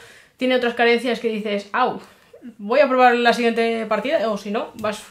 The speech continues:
vas probando con los diferentes pilotos, y que tengas un circuito de entrenamiento para que le pilles la, la gracia y luego ya te vayas a uno un poco más complicado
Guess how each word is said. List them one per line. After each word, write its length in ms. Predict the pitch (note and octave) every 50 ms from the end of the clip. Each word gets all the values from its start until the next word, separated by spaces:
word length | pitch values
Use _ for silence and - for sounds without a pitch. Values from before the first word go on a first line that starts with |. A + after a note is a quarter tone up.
| _ -
vas 180 | A3 G#3 G#3+ G#3+
probando 440 | - - G3 G3 G3+ G3+ G3+ G3
con 380 | G3 G3+ G3+ G3+ G3 G3 G3+ F#3+
los 100 | F#3+ F#3+
diferentes 380 | F#3+ F#3+ G#3 G3+ G3+ G3+ G3 G3
pilotos, 400 | G#3 G#3+ C4+ C#4 C#4 F#4+ G4+ - - - - - - - - - - - -
y 260 | - C4 A#3+ A#3 A3+ G#3+
que 100 | A3 G#3
tengas 500 | G3+ G3+ - - A3+ G3+ A3 A#3 A#3+ A#3+ C4
un 580 | B3 B3 A#3+ A#3+ A#3+ A#3+ A#3+ A#3+ A#3+ A#3 A#3 A3+
circuito 300 | - A3+ - B3+ B3+ B3
de 80 | A#3+
entrenamiento 500 | B3 B3 A#3+ A#3+ B3 B3+ C#4+ C4 A3+ G#3
para 200 | G#3 G3 G3 G3
que 260 | F#3+ G#3 G3+ G3+ G3+
le 100 | G3+ G3+ F#3+
pilles 300 | F#3+ A3+ A3+ A3+ A3+ A#3
la, 400 | A#3+ A3+ A3+ A3 A3 A3 A3 G#3+
la 140 | G#3+ A3 G#3+
gracia 460 | A#3 C4 C#4 C#4 - A3 - - - G3+
y 80 | G#3
luego 200 | G3+ G#3 G#3 A3
ya 120 | A3 A3 A3
te 80 | A3+
vayas 240 | A3 A#3 A#3 G3 F#3+
a 40 | G3
uno 140 | G3 G#3 G#3
un 180 | G#3+ G#3+ G#3+ G#3
poco 140 | A3 G#3
más 100 | G#3+ G3+ G#3
complicado 560 | - A3 G#3 G3+ G#3+ G#3 A3+ A#3+ A3 F#3 F#3